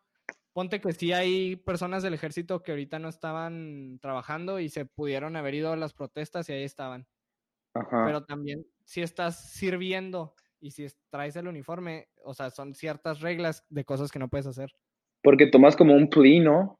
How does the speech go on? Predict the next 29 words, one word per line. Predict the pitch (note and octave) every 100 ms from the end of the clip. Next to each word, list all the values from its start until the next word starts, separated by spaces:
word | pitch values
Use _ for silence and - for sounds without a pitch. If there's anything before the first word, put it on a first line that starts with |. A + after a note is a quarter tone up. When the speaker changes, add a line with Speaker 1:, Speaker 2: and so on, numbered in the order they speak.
| _
Speaker 2:
Como | - C3 A#2+ A#2
un... | A#2 A#2+ C3 C#3 C#3 - _ _ _ _ _ _ F3+
Speaker 1:
Ajá, | E3 F3
o | A3
Speaker 2:
Como | B2+
Speaker 1:
sea, | B2
Speaker 2:
un, | A#2+ -
ajá, | C#3 C3+ B2+
Speaker 1:
ajá, | C3
Speaker 2:
como | C3
un | B2+
Speaker 1:
pues, | C#3+
Speaker 2:
abanderamiento, | D3 C#3+ C#3 B2+ B2+ C3 C3+ C3+
no | A#2 A2+
sé |
Speaker 1:
primero. | B2
Speaker 2:
cómo | C3 C3
se | B2
diga. | A2+ A#2 A2+ _
Speaker 1:
Ajá. | E3 D#3 E3+ F#3 - _ _ _ _
O | E3
sea, | F3+
pones | E3+ F3+ G3+
a | G3
tu | F3+
país | E3+ D#3+ E3+ - _ _
primero | F3+ F3 F3 E3+
que | C#3+
todo. | D3+ D3+ C#3+